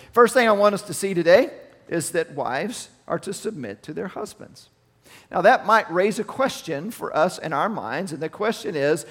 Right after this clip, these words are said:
okay, this was written a long time ago. It was written in a particular context. Does this still apply to us today? We live in the twenty-first century where we are all about women's rights, where we are all about empowering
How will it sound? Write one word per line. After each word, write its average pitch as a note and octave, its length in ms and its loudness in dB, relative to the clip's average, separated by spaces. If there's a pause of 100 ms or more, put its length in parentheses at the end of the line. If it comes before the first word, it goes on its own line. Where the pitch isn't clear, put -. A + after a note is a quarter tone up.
(300)
okay, F3+ 240 2
this G#3 220 2
was F3+ 180 -4
written F#3 220 0
a E3 40 -2
long E3 220 -2
time G3 240 -4
ago. D#3+ 340 0
It F#3 80 -2
was C#3+ 140 -8
written F3+ 240 -6
in F3+ 80 -4
a D#3 60 -4
particular G3+ 480 -4
context. F3+ 680 -4 (260)
Does G#3+ 360 8
this - 680 6
still - 440 4
apply G#3 520 2
to G#3+ 240 -8
us F#3+ 260 4
today? D3+ 540 -2 (340)
We G#3+ 160 4
live A#3+ 200 10
in A#3 80 4
the G#3 80 -2
twenty-first A3 580 -2
century F#3+ 440 -2
where E3 420 4 (200)
we G3 160 6
are F#3+ 120 10
all F3 200 8
about F3+ 340 6
women's D#3+ 320 -4
rights, D3+ 440 0
where D#3 160 -2
we D#3+ 140 0
are D#3+ 160 4
all F3 200 4
about D#3+ 320 4
empowering F#3 680 -2